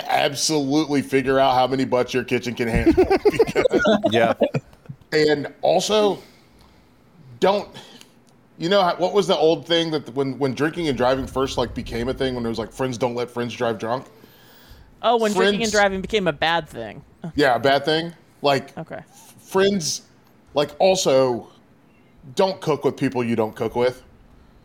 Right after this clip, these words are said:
Speaker 3: Mm-mm.
Speaker 1: It's,
Speaker 3: It's stressful.
Speaker 1: it was, it's remarkably stressful. Um, it, don't, don't let your friend who she only cooks two days a year,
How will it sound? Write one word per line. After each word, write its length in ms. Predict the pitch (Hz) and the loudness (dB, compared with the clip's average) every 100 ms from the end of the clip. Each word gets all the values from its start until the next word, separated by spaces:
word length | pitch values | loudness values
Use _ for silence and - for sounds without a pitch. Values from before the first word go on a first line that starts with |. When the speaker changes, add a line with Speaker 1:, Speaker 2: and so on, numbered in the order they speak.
| - | -12
Speaker 3:
Mm-mm. 380 | 214 - 180 185 - _ _ _ _ _ - | -10 -8 -10 -12 -14 _ _ _ _ _ -6
Speaker 1:
It's, 280 | 151 143 - | -4 -2 -4
Speaker 3:
It's 100 | - | -4
stressful. 360 | - 165 147 156 | -2 -2 0 -4
Speaker 1:
it 40 | |
was, 160 | 156 - _ - | -4 -12 _ -10
it's 300 | 147 - - | -10 -10 -6
remarkably 720 | 131 135 135 147 143 123 127 | -2 0 2 0 0 -2 -2
stressful. 760 | - 120 113 - 123 120 - - - | -2 -2 -2 0 0 0 -2 -16 -6
Um, 520 | 123 123 123 120 113 - | 0 2 2 -2 -8 -8
it, 240 | 151 - | -10 -6
don't, 300 | - 175 - | 0 0 0
don't 240 | 135 190 175 | 0 0 2
let 180 | 170 165 | -2 0
your 140 | 160 | -4
friend 420 | - 143 143 143 | -2 0 0 0
who 420 | 135 131 131 123 - - | -4 -4 -2 -4 -8 -14
she 260 | - - 151 | -6 -2 0
only 260 | 139 143 | 0 0
cooks 320 | 135 143 135 - | -2 -2 -4 -4
two 180 | 147 | -2
days 240 | 135 135 131 | 0 0 0
a 60 | |
year, 380 | 127 120 123 127 | -4 -2 -2 -2